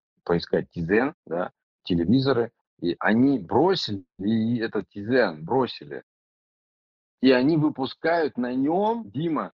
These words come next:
в этом году, вот в двадцать втором выпустили на нем новый проектор, типа суперсовременный.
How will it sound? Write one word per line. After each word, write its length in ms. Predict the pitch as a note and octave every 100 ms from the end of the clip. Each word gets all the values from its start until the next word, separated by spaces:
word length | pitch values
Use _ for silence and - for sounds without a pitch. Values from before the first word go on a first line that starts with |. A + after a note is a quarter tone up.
| _ _ -
в 40 | C3+
этом 260 | D3 A#2
году, 320 | G2 G2 A#2+
вот 180 | F#3 A#2+
в 40 | F2
двадцать 240 | A#2 -
втором 280 | A#2 A2+ F#2+
выпустили 460 | B2 A#2 G#2 G2
на 160 | F#2+ G2
нем 320 | G2+ C3 F#3 - _ -
новый 320 | C3+ D3 C#3+
проектор, 560 | C3+ B2+ C3 A2+ F#2+ - _ _
типа 280 | A#2+ F#2+ F2 _ _ _ _ -
суперсовременный. 1000 | - C#3 B2 G#2 G#2 F#2+ F#2+ D#2 C#2